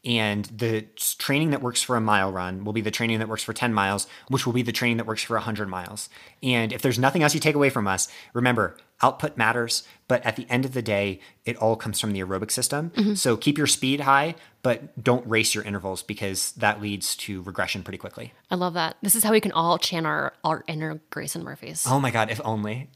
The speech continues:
Speaker 2: If only,
Speaker 1: If
Speaker 2: right? If
Speaker 1: only.
Speaker 2: only I could be eight percent Grayson Murphy.
Speaker 1: Okay, I actually think that was a really good training discussion.
Speaker 2: I'm, I'm excited about that. Yeah.
Speaker 1: I, I think what we ju-, I mean,
Speaker 2: Well, I,
Speaker 1: it's
Speaker 2: I
Speaker 1: funny
Speaker 2: like
Speaker 1: because it
Speaker 2: how
Speaker 1: came
Speaker 2: it
Speaker 1: at the end of the podcast,
Speaker 2: Yeah,
Speaker 1: and
Speaker 2: but I
Speaker 1: a lot of
Speaker 2: like how
Speaker 1: people
Speaker 2: it built off of the Ingebrigtsens too, because,
Speaker 1: Yeah.
Speaker 2: like, what they've been doing in training theory is so cool.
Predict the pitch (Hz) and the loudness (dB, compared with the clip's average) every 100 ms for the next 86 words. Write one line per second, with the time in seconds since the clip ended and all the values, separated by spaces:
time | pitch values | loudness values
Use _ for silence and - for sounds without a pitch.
0 | - 226 208 190 175 - 196 262 262 277 | -2 2 4 4 0 2 6 6 8 8
1 | 269 254 254 - 226 220 214 196 196 185 | 8 6 2 2 0 0 -2 -2 -4 -2
2 | 190 170 175 170 - 175 190 202 240 359 | -2 -4 -6 -10 -2 2 4 4 6 4
3 | 285 143 117 104 101 101 98 98 - 95 | 4 0 0 -2 -4 -4 -4 -6 -6 -8
4 | 101 - 101 - - - 269 339 294 339 | -10 -10 -10 -10 -4 4 6 8 6 6
5 | 339 285 165 165 - 220 185 175 226 214 | 6 6 4 2 2 4 6 6 6 8
6 | 165 156 - 147 147 131 - - 311 285 | 6 4 4 4 4 2 2 6 8 8
7 | 311 330 190 415 208 170 156 135 - 127 | 8 8 8 8 8 6 4 4 4 2
8 | - 87 - 262 123 202 294 294 330 403 | 2 -6 4 4 4 6 8 8 8 8
9 | 233 175 208 185 175 180 - 170 165 - | 8 6 4 4 0 -4 -4 -4 -6 -6
10 | 180 - - - 185 127 156 196 - - | -6 -4 -4 -2 2 4 6 4 2 -16
11 | - _ 196 190 220 240 254 220 175 160 | -18 _ -4 4 6 6 6 4 4 2
12 | 156 160 151 165 156 151 165 - 160 - | 0 -4 -4 -4 -2 -2 -2 -2 -2 -2
13 | - - - - 190 160 - - 127 | -4 -4 -2 2 4 4 0 -8 -8